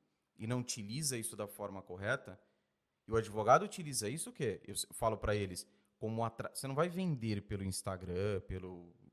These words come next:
YouTube, não. É atração de clientes. Você vai atrair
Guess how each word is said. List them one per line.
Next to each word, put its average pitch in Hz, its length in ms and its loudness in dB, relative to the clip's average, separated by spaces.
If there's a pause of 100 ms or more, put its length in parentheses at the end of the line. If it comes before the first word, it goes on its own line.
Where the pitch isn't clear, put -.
(140)
YouTube, 92 500 -12
não. 85 160 -14 (360)
É 107 80 -6
atração 135 580 0
de 208 120 -8
clientes. - 600 -10 (380)
Você - 160 -6
vai 151 120 -2
atrair 170 440 0